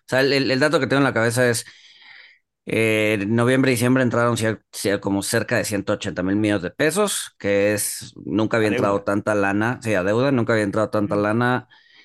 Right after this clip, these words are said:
Speaker 1: en una, en ventanas de dos meses, ¿no? Ventanas móviles de sesenta días, nunca había entrado tanta lana, eh,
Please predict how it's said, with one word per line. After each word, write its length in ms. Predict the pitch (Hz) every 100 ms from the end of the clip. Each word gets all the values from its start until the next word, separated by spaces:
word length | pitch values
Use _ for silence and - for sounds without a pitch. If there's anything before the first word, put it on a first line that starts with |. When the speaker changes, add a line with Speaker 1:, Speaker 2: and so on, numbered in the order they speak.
| _ -
Speaker 1:
en 600 | 78 85 85 85 87 92
una, 360 | 104 104 101 87
en 160 | 90
ventanas 520 | 85 95 104 101 101 90
de 80 |
dos 360 | 87 92 - -
meses, 340 | 90 - -
¿no? 160 | 92 101
Ventanas 380 | 98 101 117 123
móviles 520 | 120 120 120 113 104
de 180 | 101 95
sesenta 400 | 98 95 110 110
días, 400 | 117 151 180 135
nunca 180 | 110 113
había 100 | 107
entrado 280 | 98 98 92
tanta 280 | 98 95
lana, 440 | 92 92 98 98 -
eh, 440 | 73 71 76 65